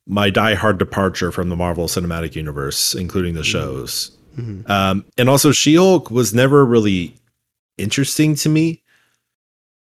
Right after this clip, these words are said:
Speaker 1: Uh, because the interesting thing about the Hulk is that he completely loses his shit and it becomes an unstoppable machine that is kinda terrifying at the same time. That was what kinda made it interesting, where She-Hulk is, I, you know, and also, frankly, I've,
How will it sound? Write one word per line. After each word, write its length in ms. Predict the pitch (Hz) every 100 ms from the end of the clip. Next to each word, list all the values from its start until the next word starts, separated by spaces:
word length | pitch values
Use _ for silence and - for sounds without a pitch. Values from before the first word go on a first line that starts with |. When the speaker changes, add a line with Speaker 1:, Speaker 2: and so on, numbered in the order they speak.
| -
Speaker 1:
Uh, 320 | 98 101 101
because 440 | 98 117 120 113 107
the 160 | 113
interesting 240 | 131 - 135
thing 320 | 127 139 131
about 240 | 110 113
the 80 | 110
Hulk 420 | 98 131 117 98 -
is 120 | 104
that 120 | 110
he 140 | 107 101
completely 480 | 107 98 117 107 98
loses 420 | 92 104 101 92
his 140 | 85
shit 400 | - - 104 98
and 80 | 98
it 80 | 98
becomes 280 | 101 101 92
an 80 |
unstoppable 600 | 90 101 95 104 - 87
machine 480 | 95 87 - 98 92
that 160 | 90 92
is 180 | 87 -
kinda 220 | 123 113
terrifying 720 | - - 107 92 92 78 78
at 80 | 80
the 80 | 78
same 240 | 90 76
time. 400 | - 82 69 71 -
That 180 | 110
was 380 | 117 113 - - _ _ _ _ _
what 140 | - 104
kinda 160 | 113
made 180 | 107 101
it 80 | 98
interesting, 440 | 107 95 90 95 92
where 440 | 92 92 87 - _ -
She-Hulk 480 | - 156 175 170 139
is, 380 | 120 101 - - _ _ _ _ _ _ -
I, 100 | 147 - -
you 140 | 156
know, 140 | 139 135
and 100 | 135
also, 240 | 135 110
frankly, 320 | 131 123 107
I've, 140 | 104